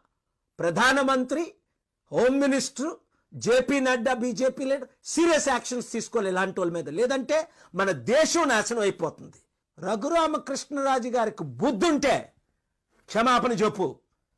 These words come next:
ఏదో నువ్వు మీడియాలో రావాలంటే ఇలాంటి సబ్జెక్ట్ తీసుకొని వస్తావా? నేను, మేము వైఎస్ఆర్సీపీ తరఫున మా ముఖ్యమంత్రి రికమెండ్.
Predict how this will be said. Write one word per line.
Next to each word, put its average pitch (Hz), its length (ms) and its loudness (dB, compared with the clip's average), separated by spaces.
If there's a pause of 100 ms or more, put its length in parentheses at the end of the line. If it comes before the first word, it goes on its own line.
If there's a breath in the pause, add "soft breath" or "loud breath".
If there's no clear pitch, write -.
(260)
ఏదో 170 180 0
నువ్వు 233 200 0
మీడియాలో 247 460 2
రావాలంటే 233 720 2
ఇలాంటి 233 320 2
సబ్జెక్ట్ 233 400 0
తీసుకొని 226 320 -4
వస్తావా? 196 440 -2 (240)
నేను, 226 200 2
మేము 196 340 0
వైఎస్ఆర్సీపీ 214 840 -2
తరఫున 214 320 -4
మా 214 180 -2
ముఖ్యమంత్రి 202 580 -2
రికమెండ్. 180 300 -8